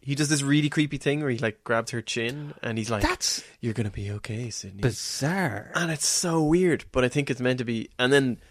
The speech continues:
Speaker 1: like, the next scene we see him is he's threatening the kids with the scissors
Speaker 2: Yeah,
Speaker 1: and stuff.
Speaker 2: yeah.
Speaker 1: And it's really suggestive that he's the killer,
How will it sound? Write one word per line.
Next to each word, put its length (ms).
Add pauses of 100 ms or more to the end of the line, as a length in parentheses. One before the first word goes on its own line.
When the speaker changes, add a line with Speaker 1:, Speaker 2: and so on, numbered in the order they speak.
(600)
Speaker 1:
like, 260
the 60
next 300
scene 180
we 80
see 240
him 100
is 100
he's 160
threatening 300
the 80
kids 240
with 80
the 80
scissors 420
Speaker 2:
Yeah, 140
Speaker 1:
and 80
stuff. 140
Speaker 2:
yeah. 240 (160)
Speaker 1:
And 100
it's 100
really 320
suggestive 640
that 240
he's 320
the 120
killer, 480